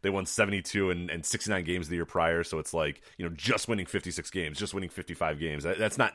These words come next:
enough for this team. I mean, this is, especially knowing that this is it for them, it's like, no, we wanna go out on top, like, we wanna win this last title.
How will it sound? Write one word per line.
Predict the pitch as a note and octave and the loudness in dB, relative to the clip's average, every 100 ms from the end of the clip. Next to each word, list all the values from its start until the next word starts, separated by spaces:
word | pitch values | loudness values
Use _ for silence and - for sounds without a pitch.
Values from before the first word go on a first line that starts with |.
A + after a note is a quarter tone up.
| - | -2
enough | E2+ E2+ - | 0 0 -2
for | F#2+ | -6
this | G2+ A#2+ | -4 -6
team. | - E2+ | -6 -6
I | D2+ | -4
mean, | F2 | -2
this | F#2 F#2 | -4 -6
is, | G#2+ - - - | -10 -12 -8 -2
especially | B2 D#3+ D3 | 2 4 6
knowing | A#2+ A#2 G2+ | 6 6 4
that | F2 | 2
this | G2+ E2 | -2 0
is | E2 | -2
it | G#2+ | -2
for | A2 | 4
them, | A#2 A2+ | 6 6
it's | E2+ | 2
like, | D#2 | 0
no, | D#2+ | 0
we | E2 | 0
wanna | D#2+ E2 | 2 0
go | D2+ D#2+ | 2 2
out | D2+ | 2
on | C#2+ | 0
top, | E2 D2 C#2+ | 0 0 0
like, | C#2+ | -4
we | D#2 | -2
wanna | D2+ D#2+ | 0 0
win | D2+ D#2 | -2 -4
this | C#2+ | -4
last | D2+ C2+ | -6 -4
title. | - F#2 D#2+ D2+ | 0 0 0 -4